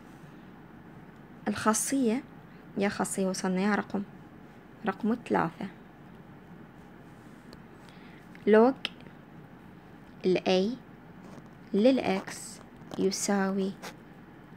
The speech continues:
لن إكس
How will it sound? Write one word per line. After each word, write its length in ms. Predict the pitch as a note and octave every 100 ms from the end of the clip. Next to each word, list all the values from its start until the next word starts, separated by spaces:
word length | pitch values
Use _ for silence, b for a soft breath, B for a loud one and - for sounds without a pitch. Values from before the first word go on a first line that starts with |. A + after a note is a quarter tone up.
| - - - B B -
لن 380 | A#3 G#3 A3+ D#4 - - - - - - - -
إكس 640 | A3+ A#3 - - - -